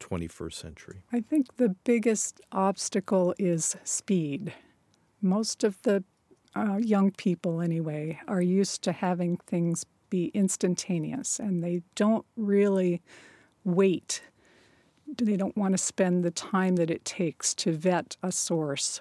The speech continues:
Speaker 2: or to find out what an author knows about a topic. Information is a slow process. And it needs to be slowed down in order to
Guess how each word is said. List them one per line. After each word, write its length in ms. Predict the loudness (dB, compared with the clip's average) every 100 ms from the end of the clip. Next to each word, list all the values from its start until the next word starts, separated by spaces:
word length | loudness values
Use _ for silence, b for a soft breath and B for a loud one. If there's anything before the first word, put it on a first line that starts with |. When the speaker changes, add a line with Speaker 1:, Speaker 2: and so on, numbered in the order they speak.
| -14 -8
Speaker 2:
or 260 | -6 -4
to 380 | -4 -4 0 0
find 400 | -2 -2 0 0
out 200 | -2 -4
what 180 | -4 -4
an 140 | -2
author 540 | -2 -4 -2 -2 -2 -8 _
knows 500 | 0 2 2 0 -2
about 340 | -4 -4 -4 -4
a 60 |
topic. 640 | -8 -4 -4 -4 -10 -10 -20 B B B B B B B 4
Information 800 | 4 4 2 4 4 2 0 2
is 180 | 2
a 80 | 2
slow 680 | 2 2 4 6 6 4 0 _
process. 800 | -2 0 0 -6 -6 -6 -6 -8 b b b
And 160 | -2 -2
it 100 | 4
needs 440 | 4 6 2 -2 -2
to 160 | -2
be 300 | 2 2 4
slowed 540 | 0 2 4 4 2 0
down 400 | 0 0 0 -2
in 200 | -2 -2
order 380 | -2 -2 -2
to 680 | -2 -4 -2 2 2 2 -2